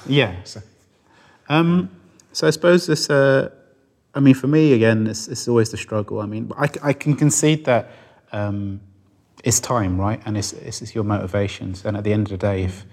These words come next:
Speaker 1: it makes sense to not do it, but I, still, like, the, the, the burning thing in me is like, "No, everyone should be a designer."
Speaker 2: Let me turn that around to you. What stops you from honing your development skills? I mean,
Speaker 1: Um,
Speaker 2: I know you, you actually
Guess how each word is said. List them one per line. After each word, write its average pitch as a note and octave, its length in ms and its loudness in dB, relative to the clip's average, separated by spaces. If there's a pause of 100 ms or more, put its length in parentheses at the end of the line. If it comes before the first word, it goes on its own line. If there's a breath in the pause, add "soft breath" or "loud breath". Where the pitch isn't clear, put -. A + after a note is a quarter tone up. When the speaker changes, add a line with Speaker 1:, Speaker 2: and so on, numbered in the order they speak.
(360 soft breath)
Speaker 1:
it A#2 80 -4
makes G2+ 260 -2
sense G#2+ 340 -2
to F#2 320 -6
not A2+ 280 -2
do C#3 120 4
it, D#3 160 2 (600 soft breath)
but - 180 -2
I, - 180 -8
still, B2 380 2
like, G#2 380 -2
the, G#2 140 -2
the, G2+ 120 -4
the G2+ 160 -10
burning A2 400 4
thing G2 240 -2
in F#2+ 80 -2
me F#2+ 100 -4
is F#2 120 -4
like, - 100 -10
"No, A2+ 240 2
everyone G2 260 -6
should - 180 -14
be F#2+ 80 -10
a - 20 -10
designer." F#2 440 -8 (280)
Speaker 2:
Let F#3+ 100 2
me F3 300 2
turn C#3+ 340 -6
that A#2+ 140 -6
around A#2+ 180 -2
to - 80 -14
you. - 60 -10
What C3+ 260 0
stops - 400 -12
you A2 400 -4
from F#2 460 -12 (480)
honing G#2+ 320 -8
your G2 160 -10 (180)
development F2 600 -10
skills? F2 560 -18 (480 soft breath)
I E3+ 180 0
mean, C3 100 2
Speaker 1:
Um, B2 60 -2
Speaker 2:
I - 20 -4
know B2 100 -2
you, G#2+ 280 -6
you A2+ 160 -4
actually - 280 -8